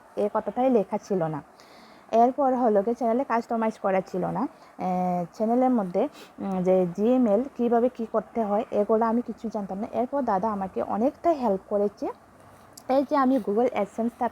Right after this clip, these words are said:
পেয়েছি, এই Google AdSense-এ পাওয়ার যে, মানে, ইয়েটা, এটাও কিন্তু দাদা, মানে, দাদা আমার সব কিছুতে, মানে, ফর্ম ফিল আপ করতে হয়, মানে,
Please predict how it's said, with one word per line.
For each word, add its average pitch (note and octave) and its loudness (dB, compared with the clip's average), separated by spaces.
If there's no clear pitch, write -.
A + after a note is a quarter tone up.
পেয়েছি, A3 -2
এই A#3 2
Google G3+ 2
AdSense-এ B3 -4
পাওয়ার A3 2
যে, B3+ -4
মানে, G#3+ -4
ইয়েটা, A3+ -2
এটাও B3+ 0
কিন্তু C4 -4
দাদা, F#3 0
মানে, F#3+ -4
দাদা G3+ 0
আমার A3+ -2
সব G3+ -6
কিছুতে, - -10
মানে, A#3+ -2
ফর্ম G#3+ 0
ফিল A3 -4
আপ A#3 -2
করতে G#3+ -6
হয়, G#3+ 2
মানে, B3 0